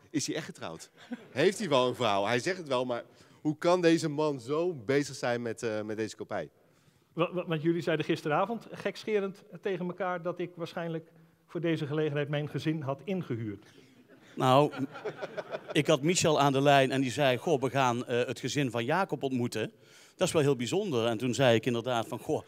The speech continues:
Speaker 3: volgens mij heeft hij gewoon een vrouw en twee kinderen ingehuurd om te doen alsof er een gezin is." Nee, het is inderdaad bijzonder. En we zitten nu hier politiek, eh,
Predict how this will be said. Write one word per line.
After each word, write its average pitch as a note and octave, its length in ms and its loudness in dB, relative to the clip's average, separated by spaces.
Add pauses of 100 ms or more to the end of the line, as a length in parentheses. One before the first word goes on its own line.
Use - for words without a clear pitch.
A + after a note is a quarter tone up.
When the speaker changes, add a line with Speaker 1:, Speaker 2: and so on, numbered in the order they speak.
(180)
Speaker 3:
volgens B2+ 260 -4
mij C3 100 4
heeft B2 140 2
hij B2 80 -6
gewoon C3+ 200 0
een B2 80 -2
vrouw B2+ 260 4
en B2 60 0
twee A#2+ 140 0
kinderen C3 320 2
ingehuurd C#3 580 0 (400)
om D3+ 180 2
te D#3+ 160 0
doen B3+ 240 8
alsof D#3 280 4
er D3+ 100 0
een D3 80 2
gezin C3 280 2
is." B2 320 -4 (800)
Nee, C3 160 4
het C#3+ 120 4
is C#3+ 100 -2
inderdaad C#3 380 0
bijzonder. B2 360 -2
En B2 60 0
we B2 60 -2
zitten B2+ 280 -4
nu C#3+ 160 0
hier C3 200 0
politiek, B2+ 560 -6
eh, A#2 180 -4